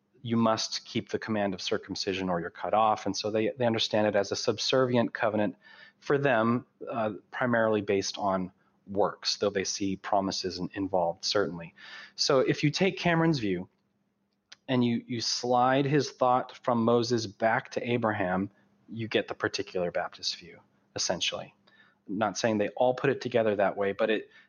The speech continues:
it's a, it's a small t-, step ideologically. It's a small step in terms of thinking and hermeneutics to, to go from, uh, Moses back to Abraham with Cameron's thinking. Now, Cameron did not do that.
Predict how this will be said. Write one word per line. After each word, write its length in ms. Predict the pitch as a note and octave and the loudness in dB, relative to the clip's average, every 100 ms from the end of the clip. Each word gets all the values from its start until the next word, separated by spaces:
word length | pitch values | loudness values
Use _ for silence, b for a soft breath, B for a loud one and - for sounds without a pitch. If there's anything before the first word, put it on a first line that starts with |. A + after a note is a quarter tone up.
| _ | _
it's 220 | C#3 - | -4 0
a, 60 | A#2+ - | 0 0
it's 140 | D3+ | 0
a 60 | C3+ | 0
small 800 | - C#3 C3+ D#3+ F3+ F#3 F#3 _ | 0 2 6 6 6 4 -2 _
t-, 140 | - - - - | -10 -10 -10 -8
step 640 | - - - A#2 D2+ - _ _ _ _ _ _ _ - | -4 -4 -2 -4 -4 -12 _ _ _ _ _ _ _ -2
ideologically. 960 | B2 C#3+ D3 C#3 A#2 A2+ A2+ G#2 - | 2 4 4 4 6 4 2 -6 -8
It's 140 | G#2 - | -6 -6
a 40 | |
small 380 | - - D3 D#3+ | -4 0 2 2
step 460 | D3 - - C3+ B2 | 0 -2 2 2 2
in 80 | |
terms 280 | A#2 C#3+ B2+ | -2 -2 0
of 80 | A#2+ | -2
thinking 640 | - - C#3 C3+ C#3+ D3+ - | -4 -2 0 0 0 0 -2
and 120 | A#2 | -6
hermeneutics 840 | G#2+ C3 A#2 G#2+ A2 B2+ - - - B B B B - | -2 -2 0 0 0 -2 -2 -10 -10 B B B B -4
to, 380 | - A#2 G#2+ - - | 2 4 4 0 -6
to 100 | A#2 | -2
go 340 | A#2 A#2+ A#2+ | 4 6 4
from, 580 | A#2 - A2+ G#2+ G#2 G#2 - _ - - _ | 2 2 4 4 2 -4 -12 _ -20 -20 _
uh, 360 | G#2+ F#2+ F2+ E2+ - | 0 0 0 -4 -2
Moses 460 | A2+ A#2 A2+ A2+ | 2 4 2 -2
back 200 | - G#2+ - | 0 0 0
to 60 | |
Abraham 520 | G2 G2+ G2 G#2 F#2+ | -2 -2 -2 0 0
with 160 | F#2+ F#2 | 0 -4
Cameron's 420 | - G2 F#2 F2+ | -4 -2 -2 -2
thinking. 300 | - G2+ F2 | -4 -4 0
Now, 160 | A#2 G#2+ | 0 0
Cameron 380 | - D3+ F3 D#3+ | 0 0 2 4
did 120 | D3 | 4
not 200 | C#3+ A#2+ | 2 2
do 140 | E3+ | 0
that. 180 | F#3 - | 0 -4